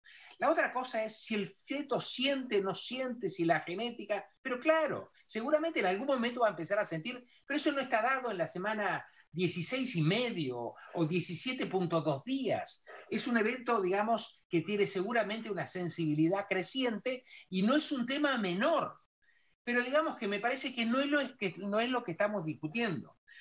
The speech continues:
Porque de, nuevamente, y además me preguntó la senadora, la mujer y la maternidad y su genética. Digo, me parece que tener una, una maternidad forzada no es, no es un bien para nadie. Me parece que no es un bien para nadie. Me parece que la mujer no es una paridora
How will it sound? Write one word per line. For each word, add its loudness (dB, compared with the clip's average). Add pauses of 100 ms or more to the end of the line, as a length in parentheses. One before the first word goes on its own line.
(180)
Porque 0
de, 0
nuevamente, 0 (240)
y 2
además 2
me -4
preguntó -2
la 0
senadora, 0 (200)
la 2
mujer 0
y -4
la 2
maternidad 0
y -2
su 0
genética. -4 (300)
Digo, -2
me 2
parece 0
que -2
tener -2
una, -2
una 0
maternidad 0
forzada -2
no 0
es, -4 (140)
no 0
es 0
un 0
bien 0
para 2
nadie. -4
Me -12
parece -4
que -6
no -4
es -10
un -4
bien -2
para -2
nadie. -4 (260)
Me -2
parece -2
que 2
la 2
mujer 2 (200)
no 0
es 0
una 2
paridora 2